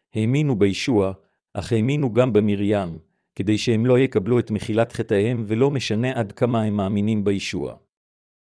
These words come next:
השטן פועל כך כיוון שהאדם אינו יכול להיוושע אם הוא מוסיף משהו או מחסיר מדבר האלוהים. זוהי הסיבה מדוע היום אני עוסק בנושא זה כה ברצינות ומנסה ללמד את דבר האמת.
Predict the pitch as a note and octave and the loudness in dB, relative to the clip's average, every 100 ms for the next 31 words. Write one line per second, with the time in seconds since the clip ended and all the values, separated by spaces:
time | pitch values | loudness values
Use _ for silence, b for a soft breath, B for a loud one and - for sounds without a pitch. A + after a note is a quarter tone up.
0 | _ _ F2+ - F2 B2+ A#2+ - A2 G#2+ | _ _ -8 -6 0 0 0 2 4 4
1 | G2+ A#2+ G#2+ - G2 F#2+ A2+ - F#2+ F#2 | 2 0 0 -2 -2 0 0 0 0 2
2 | G2+ A#2+ A2 A2 G#2+ A2 A#2+ A#2+ - C3+ | 2 2 0 -4 -2 0 2 0 2 2
3 | A#2 F#2+ F#2 - B2+ A2 A2 G2+ G2 - | 2 0 -2 0 2 2 0 0 -2 -4
4 | C#3 G#2+ B2 A#2+ G#2 G2+ B2 A2+ G#2 - | -4 -2 -2 0 -2 -2 0 0 -2 -2
5 | D3 C#3+ A#2 G#2 A2+ A2+ A2 G2 F#2 F2 | 0 0 0 0 0 2 2 0 0 -4
6 | C2+ - _ _ _ _ _ _ _ _ | -8 -16 _ _ _ _ _ _ _ _
7 | _ - F#2 C#3 G2+ - F2+ G#2+ A#2 G2 | _ -4 0 2 0 -2 0 2 2 0
8 | G2 A2+ A2 G2 G#2 G#2 G2+ G2 G2 - | 2 4 4 4 2 0 -2 -2 -2 0
9 | C#3 C3+ G#2 G2+ F#2+ C#3 C3 A#2 A2+ C#3 | 0 0 -2 -2 0 2 2 0 0 2
10 | G#2+ G2+ G2 - G#2+ B2+ C#3+ - A#2+ G#2 | 2 0 0 -2 -2 -2 -4 -4 0 0
11 | G2 D3 C#3+ G2+ G2+ D3 C#3 A#2 G2 A2+ | 0 0 2 2 0 0 -2 -4 0 2
12 | A#2+ G#2+ F2+ C2+ - _ | 2 0 -2 -10 -18 _